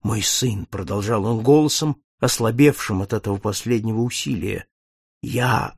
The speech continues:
отказался бы от жизни так же неохотно, как ты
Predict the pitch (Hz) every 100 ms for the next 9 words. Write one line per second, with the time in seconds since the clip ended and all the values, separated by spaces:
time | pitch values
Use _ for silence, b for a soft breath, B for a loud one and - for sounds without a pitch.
0 | _ - - - 107 107 147 143 - -
1 | 139 123 127 107 113 170 139 139 139 -
2 | 170 156 127 143 147 131 - 165 - 156
3 | 143 160 - - 180 170 147